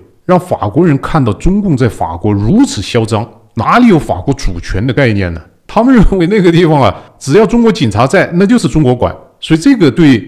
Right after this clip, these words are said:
习近平访问法国之前营造的一些舆论呢，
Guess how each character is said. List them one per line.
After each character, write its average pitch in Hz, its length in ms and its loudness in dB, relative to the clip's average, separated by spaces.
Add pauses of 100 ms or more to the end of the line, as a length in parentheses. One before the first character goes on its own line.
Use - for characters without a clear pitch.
(180)
习 - 180 -2
近 202 120 4
平 151 180 2
访 90 260 -2
问 127 100 0
法 98 200 -6 (240)
国 107 340 -2 (160)
之 196 240 -2
前 110 280 -2
营 110 340 2
造 170 200 2
的 120 80 2
一 117 80 2
些 113 220 0
舆 107 260 0
论 170 220 2
呢， 98 160 0